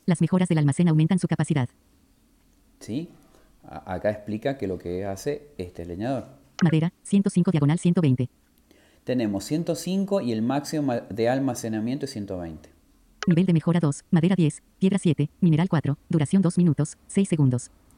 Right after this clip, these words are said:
Speaker 2: Ese es el costo. ¿Sí? Lo repito para que lo escuchen.
Speaker 1: Nivel de mejora dos, madera diez, piedra siete, mineral cuatro, duración dos minutos, seis segundos.
Speaker 2: Bien, dos minutos, seis segundos reales va a tardar. Entonces, a la derecha tenemos el martillo.
Speaker 1: Mejorar,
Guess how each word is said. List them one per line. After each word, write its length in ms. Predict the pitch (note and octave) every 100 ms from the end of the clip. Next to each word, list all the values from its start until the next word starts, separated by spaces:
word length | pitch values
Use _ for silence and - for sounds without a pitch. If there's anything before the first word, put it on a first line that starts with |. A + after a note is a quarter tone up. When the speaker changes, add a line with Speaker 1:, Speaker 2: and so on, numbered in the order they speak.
| - - -
Speaker 2:
Ese 220 | D3+ E3
es 60 | F#3
el 140 | E3+ -
costo. 440 | G#2 - F2+ - _ - _ _ _ _
¿Sí? 180 | - C#3
Lo 120 | A#2+
repito 400 | F#2 G2 A2+ A#2+
para 160 | A#2 G2
que 60 |
lo 40 | G2+
escuchen. 500 | - F#3+ G#3 G#3+ - - _ _ _ -
Speaker 1:
Nivel 180 | E3+ F3+
de 80 | F3
mejora 280 | D3+ E3+
dos, 240 | E3+ C#3+ -
madera 260 | - D#3+ F#3+
diez, 260 | F3 D3 - _
piedra 200 | F#3+ G3
siete, 320 | F#3+ D#3+ C#3+ - -
mineral 260 | D#3 E3+
cuatro, 300 | F3 C#3+ D#3 -
duración 340 | E3+ D#3 - F#3+
dos 140 | E3+
minutos, 400 | F3 D3+ D3+ - _
seis 220 | - G3
segundos. 420 | E3+ D3 B2 B2 - _ _ -
Speaker 2:
Bien, 280 | G2 C3 E3+ - -
dos 240 | A#2+ G3+
minutos, 360 | F#3+ F#3+ G3 G3
seis 180 | F3+ F3+
segundos 600 | E3 F#3 F#3+ G#3 G#3+ -
reales 480 | A#2 C#3+ C3 B2 A2
va 80 |
a 80 | G#2
tardar. 340 | G2+ F#2+ F2 E2+
Entonces, 420 | F2 F#2 F2 D#2+ - -
a 80 |
la 120 | F2 F2
derecha 320 | G#2 A2+ A#2
tenemos 320 | G2 G2 G2
el 40 |
martillo. 460 | G2 G#2+ - G3 G#3+ A3 - _ _ -
Speaker 1:
Mejorar, 300 | F3+ D#3+ C3